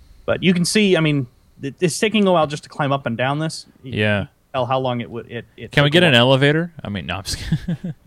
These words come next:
Speaker 2: <laughs>
Speaker 1: Actually, um, you can build kind of rudimentary elevators.
Speaker 2: Hey, it's
Speaker 1: Uh,
Speaker 2: daytime.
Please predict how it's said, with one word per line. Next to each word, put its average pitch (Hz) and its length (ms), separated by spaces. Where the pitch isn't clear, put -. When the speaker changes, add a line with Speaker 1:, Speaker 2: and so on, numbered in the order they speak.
Speaker 2:
<laughs> - 380
Speaker 1:
Actually, 240 520
um, 202 520
you 165 220
can 247 640
build 185 400
kind 170 400
of 165 100
rudimentary 160 560
elevators. 196 460
Speaker 2:
Hey, 208 60
it's - 140
Speaker 1:
Uh, 208 40
Speaker 2:
daytime. 147 480